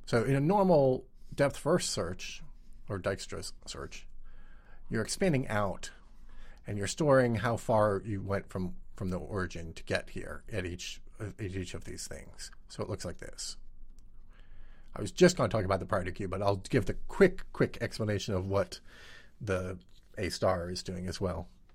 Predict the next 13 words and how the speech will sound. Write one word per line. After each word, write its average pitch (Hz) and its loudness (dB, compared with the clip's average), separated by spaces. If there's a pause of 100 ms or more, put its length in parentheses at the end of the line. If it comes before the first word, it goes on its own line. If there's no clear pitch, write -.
(520)
Um, 87 0
not 104 2
how 110 4
it - -4
works, 95 -2
but 98 0
what 95 2
it's 90 -4
storing. - -6 (1000)
Um, 82 -4 (100)
right, 98 -2
and 90 -6
then 82 -8